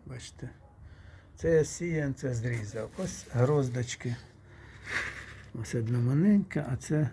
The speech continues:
побільше. От дивіться, яка тут, яка тут крупнюща, красива ягода у лорхен уже на сіянці. От вона кож-, кожен рік, дивіться, длинна красавиця, і колір,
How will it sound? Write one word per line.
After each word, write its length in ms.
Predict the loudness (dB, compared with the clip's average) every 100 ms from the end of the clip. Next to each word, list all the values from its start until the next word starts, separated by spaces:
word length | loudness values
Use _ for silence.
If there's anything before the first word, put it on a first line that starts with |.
| -4 -20 -4
побільше. 640 | 2 4 4 0 0 -4 -4 -2
От 140 | 0
дивіться, 480 | 2 4 2 0 0
яка 320 | 0 2 0
тут, 200 | 0 -2 -4 -14 -20 -20 -20 -20 -20 -20 -20 -20 -20 -20 -2
яка 160 | 2
тут 180 | 2 0 0
крупнюща, 680 | 0 4 8 8 8 4
красива 600 | 2 2 2 4 4 6
ягода 640 | 6 6 2 0 -2 -4 -8 -10 -14 -2
у 60 | 2
лорхен 520 | 2 2 -2 -4 -2
уже 240 | -2 0
на 160 | 2 2
сіянці. 640 | 6 6 6 4 -2 -4
От 160 | -2 2
вона 240 | 2 2 2
кож-, 300 | 6 8 6 0 -6
кожен 600 | 2 4 4 4 4 6
рік, 340 | 6 6 6 0 -20 -20 -20 -20 -20 -2
дивіться, 440 | 4 4 4 -2 0
длинна 640 | 6 8 10 8 2 -4
красавиця, 920 | -2 -2 0 0 0 -2 -6 -8 2
і 140 | 6
колір, 580 | 6 6 6 6 2 -4